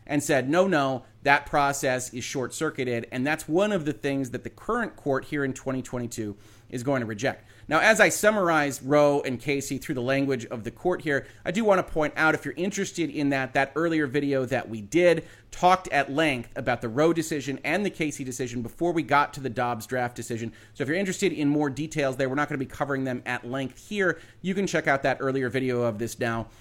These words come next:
two-part series. But overall, what the court is emphasizing is, is that this used to be a political process. And again, spoiler alert,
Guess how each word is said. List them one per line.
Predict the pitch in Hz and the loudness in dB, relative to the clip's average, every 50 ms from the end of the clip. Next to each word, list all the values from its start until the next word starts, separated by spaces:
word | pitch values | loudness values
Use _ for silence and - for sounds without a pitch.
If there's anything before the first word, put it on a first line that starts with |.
| - - - - - - | -20 -20 -20 -20 -16 -8
two-part | - - 202 185 - - - 151 131 127 123 - | -2 0 0 0 0 0 2 2 2 2 0 -4
series. | - - - 202 196 156 113 90 - - | -10 -8 -6 -2 -2 -2 -2 -4 -6 -12
But | - - 151 | -4 2 4
overall, | 175 226 254 277 254 220 190 180 170 160 - - - - - | 4 4 4 4 4 6 8 8 6 4 0 -12 -20 -14 -2
what | - 160 196 226 - | 4 6 6 6 4
the | 208 | -4
court | - - - 196 185 | -6 -2 -2 0 0
is | 180 160 | 0 -2
emphasizing | 165 151 160 - 147 135 - 147 127 123 123 120 123 120 123 - | -2 -4 -4 -4 -6 -4 0 2 2 2 2 0 -2 -6 -6 -6
is, | - 127 123 107 123 | -8 -8 -8 -6 -6
is | 127 120 | -8 -4
that | - 123 117 - - | -2 -4 -4 -4 -4
this | 127 170 165 - | -6 -6 -4 -4
used | 175 196 190 - - | -6 -6 -6 -6 -6
to | 175 | -4
be | 156 170 | -2 -2
a | 165 | -2
political | 165 - 143 131 139 143 135 - 120 | 0 0 -2 0 0 -2 -4 -8 -10
process. | - - 123 107 107 107 - 113 101 110 - - - | -6 -6 -6 -4 -4 -6 -6 -8 -8 -8 -8 -12 -8
And | - 151 143 135 135 127 | -4 -2 -2 0 0 -2
again, | 127 120 143 120 107 110 117 | -2 -2 -2 -2 -2 -4 -8
spoiler | 117 - - 139 127 123 120 | -8 -6 -6 -4 -2 -2 -2
alert, | 117 120 120 120 | -2 -4 -4 -6